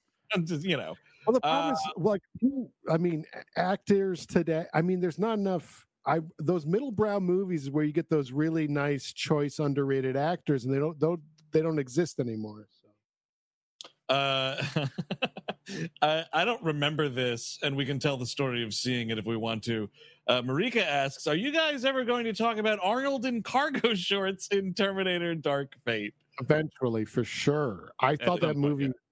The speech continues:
Speaker 2: was bad. I think it was, I, I think Genesis was way better.
Speaker 1: Genesis
Speaker 3: Yeah,
Speaker 1: is way
Speaker 3: me
Speaker 1: better
Speaker 3: too.
Speaker 1: because Genesis,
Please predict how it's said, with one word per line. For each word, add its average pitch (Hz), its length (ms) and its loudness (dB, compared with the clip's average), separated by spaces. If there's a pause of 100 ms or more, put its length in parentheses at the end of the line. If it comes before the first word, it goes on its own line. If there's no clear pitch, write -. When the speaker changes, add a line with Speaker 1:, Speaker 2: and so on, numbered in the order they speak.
(180)
Speaker 2:
was 127 180 2 (160)
bad. 117 840 -2 (1080)
I - 80 2
think 208 160 2
it 220 40 2
was, 156 200 0 (160)
I, 156 180 4 (140)
I 139 80 2
think 180 180 0
Genesis 151 540 -2
was 127 140 -2
way 135 180 2
better. 127 480 -2 (440)
Speaker 1:
Genesis 277 240 2
Speaker 3:
Yeah, 311 120 2
Speaker 1:
is 220 140 -4
way 233 160 2
Speaker 3:
me 196 80 0
Speaker 1:
better 233 160 -2
Speaker 3:
too. 143 80 -2
Speaker 1:
because 170 140 0 (580)
Genesis, 233 440 -2